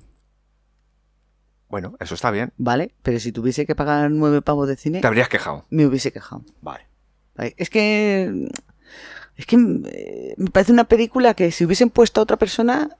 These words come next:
Speaker 2: hubiese quedado igual.
Speaker 1: Y si en vez de Viuda Negra
Speaker 2: Se hubiese
Speaker 1: se llama
Speaker 2: llamado
Speaker 1: Bien el arco iris, pues
Speaker 2: Sí, también, eh, tal. Es que es la misma película de toda, es que es un, me parece un coñazo porque la he visto ya muchas veces.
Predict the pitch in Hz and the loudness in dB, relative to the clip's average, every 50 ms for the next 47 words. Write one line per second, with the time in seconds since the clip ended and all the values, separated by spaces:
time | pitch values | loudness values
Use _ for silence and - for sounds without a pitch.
0 | _ - 190 185 175 180 175 180 196 202 208 196 190 170 156 156 180 208 - - | _ -6 -2 0 0 0 0 0 0 0 2 2 2 2 2 2 0 -2 -2 -4
1 | - _ _ _ - - _ - - - _ _ _ _ _ - - - 113 113 | -10 _ _ _ -20 -20 _ -20 -20 -20 _ _ _ _ _ -20 -10 -8 -6 -4
2 | - - 98 104 95 95 107 110 110 107 110 107 107 107 107 113 120 120 113 107 | -2 -2 -2 0 0 0 0 2 2 4 4 4 4 4 4 4 4 4 4 2
3 | 104 101 95 - - - - 180 180 - 120 127 - 127 180 180 175 - - 180 | 2 0 0 -4 -8 0 2 2 4 6 6 8 8 8 8 8 8 8 8 8
4 | 180 - - - 120 120 - 117 120 123 127 127 135 143 - - 107 98 - - | 8 8 8 6 4 2 2 2 0 2 2 0 -4 -6 -6 -6 -6 -4 0 2
5 | 170 165 143 147 135 139 135 143 143 139 135 127 - - 135 139 131 131 131 127 | 2 4 4 4 4 4 4 4 2 2 -2 -6 -6 -2 -2 0 0 0 -2 -4
6 | 120 117 - - - 131 135 - - - - 131 - - 160 165 165 160 151 165 | -4 -6 -6 -8 -10 -12 -14 -16 -14 -12 -12 -10 -4 -2 0 0 0 -2 -2 -2
7 | 170 156 151 160 165 170 170 165 - 175 175 180 175 160 170 175 180 175 175 175 | -2 0 0 2 0 0 0 0 0 0 0 -2 -2 -2 -2 -2 0 0 0 -2
8 | 175 175 - 180 170 175 175 175 170 170 170 170 170 165 160 160 165 - - - | -2 0 0 0 0 0 -2 -2 -2 -4 -4 -4 -6 -6 -8 -8 -10 -10 -14 -18
9 | - - - - 185 165 190 208 214 220 214 202 190 185 180 175 165 160 160 160 | -20 -14 -10 -8 -8 -6 -4 -2 -2 -2 -2 -2 -2 -4 -4 -4 -6 -6 -6 -6
10 | 165 170 - - 180 - - 233 226 226 - 240 208 185 202 208 - 240 240 233 | -6 -4 -4 -4 -4 -2 -2 -2 -2 -2 -2 -2 -2 0 -2 -2 0 0 0 0
11 | - 214 - - 180 175 170 170 170 170 180 202 220 - - 208 196 202 196 190 | 0 -2 -4 -2 -2 -2 -2 -2 0 0 0 0 -2 -4 -6 -4 -2 -2 -2 -2
12 | 185 - - 165 - - - - - - - - | -2 -4 -6 -8 -8 -10 -10 -10 -16 -20 -20 -20